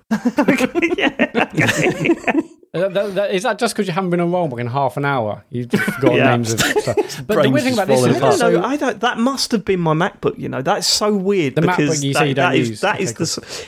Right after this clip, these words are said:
Speaker 1: out of all the accusations that, well, out of all the evidence that you had at the start, that was the weirdest, <laughs> to be honest. 'Cause I knew I accidentally did that, like, on Saturday. I clicked on the thing.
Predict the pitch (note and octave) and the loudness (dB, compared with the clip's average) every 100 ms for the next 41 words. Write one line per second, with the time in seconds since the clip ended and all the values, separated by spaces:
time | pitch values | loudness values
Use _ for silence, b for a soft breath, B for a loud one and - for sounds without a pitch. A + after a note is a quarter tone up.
0 | - G3 G3 A3 C4 B3+ - G3 G3+ F3 | -2 0 2 0 2 0 -2 -2 -2 0
1 | D3+ C3 - E3+ D#3+ C3+ D3+ D#3 D#3 F#3+ | -4 -4 -4 -2 0 0 2 0 0 0
2 | E3+ E3 D3 C#3+ - - - F3 C#3 - | 0 0 -2 -2 -4 -6 -4 -2 -2 -2
3 | - - C3+ B2+ C3 D3 - C#3+ - C#3 | -4 0 0 0 0 -2 0 -2 -2 0
4 | C3+ C#3 C3 B2 - - D3+ - E3+ - | 0 0 -2 -6 -8 -6 -4 2 2 4
5 | F#3+ G3 F#3 C3+ - - - G#3+ F3+ F3+ | 2 2 0 -2 -4 -4 -4 -2 0 0
6 | F#3+ G3 F#3 - E3+ - E3 D#3 D3 C#3+ | 0 0 0 -2 -4 -4 -2 -2 -2 -4
7 | D3 C#3+ A#2 - - D3 C3+ D3 C#3+ C3+ | -2 -2 -2 -6 -6 -2 -2 0 -2 -2
8 | E3 D#3 B2 A#2 A#2 A#2+ E3 - - C#3 | -4 -4 -2 -2 -4 -4 -4 -4 -4 -2
9 | C3 - D3 B2 E3 | -4 -2 -2 -2 -8